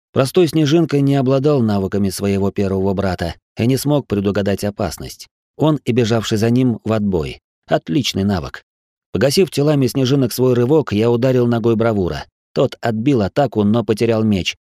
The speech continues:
на что я и надеялся. Остальные Снежинки убежали дальше, сцепившись с нулевыми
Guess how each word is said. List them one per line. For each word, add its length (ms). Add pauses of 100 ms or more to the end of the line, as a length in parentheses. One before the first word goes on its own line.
на 120
что 180
я 140
и 140
надеялся. 640 (500)
Остальные 460
Снежинки 440
убежали 420
дальше, 400
сцепившись 520
с 40
нулевыми 540